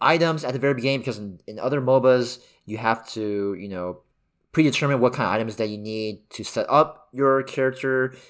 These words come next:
uh, to, to get into battle and fight. Um, it doesn't do that here. So they do a c-, couple of things that are very, very interesting that I'll get into later that I thought w-, was done very well. Uh,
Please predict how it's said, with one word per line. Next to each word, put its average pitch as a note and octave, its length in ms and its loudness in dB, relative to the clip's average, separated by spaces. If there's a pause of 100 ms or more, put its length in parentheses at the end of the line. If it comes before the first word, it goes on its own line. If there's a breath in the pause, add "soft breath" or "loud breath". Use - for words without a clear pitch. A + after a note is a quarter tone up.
(140 loud breath)
uh, F2+ 180 -4
to, - 240 -12 (120)
to G#2 140 -12
get B2 220 0
into A#2+ 180 -6
battle G#2+ 460 2
and F#2+ 200 -8
fight. G2+ 340 0 (480 loud breath)
Um, F2+ 460 -10 (100)
it G2+ 80 -18
doesn't G#2 220 -6
do G#2 80 -4
that F#2 180 2
here. F#2+ 320 -4 (260)
So G2 640 -2 (320)
they C3 240 4
do A3+ 260 6
a - 40 0 (100)
c-, - 120 -18
couple F3+ 200 4
of F#3 60 -6
things A3+ 280 0
that F#3 120 6
are F#3 120 8
very, F#3+ 680 2
very C#3+ 260 0
interesting E3+ 340 -6
that C#3+ 80 4
I'll A#2+ 60 6
get A#2+ 100 2
into B2+ 200 -4
later A#2 360 -2
that A2 280 2
I G2+ 80 -4
thought A2 280 2
w-, F#2+ 260 -12
was G2 160 -6
done G#2+ 140 -4
very G#2 160 -2
well. G#2 320 2 (280 loud breath)
Uh, G2+ 240 -2